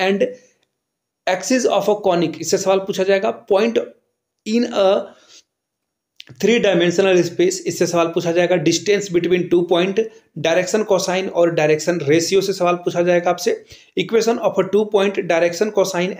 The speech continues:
and direction ratio से भी आपका सवाल बन जाएगा, equation of a plane, इससे सवाल बनेगा। इसके अलावा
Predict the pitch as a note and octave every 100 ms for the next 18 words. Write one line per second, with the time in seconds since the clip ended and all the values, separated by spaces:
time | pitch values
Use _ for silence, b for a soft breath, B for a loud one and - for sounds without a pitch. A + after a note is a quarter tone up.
0 | E3+ F3+ B3 B B - D#3+ F3 G3+ G3+
1 | A#3 G#3 E3+ F#3+ G3+ A#3 G3 F#3 F3 -
2 | E3 F3 D#3 C#3+ C#3+ F3+ D3+ C#3 C#3 C3
3 | C#3 C3+ B B - E3+ G#3+ A3 A3+ -
4 | F#3+ - F#3 - A3+ - - - F3+ F3
5 | F3+ F3 F#3 F#3 A#3 B B B - F3+
6 | - A#3 - F#3+ F#3+ F#3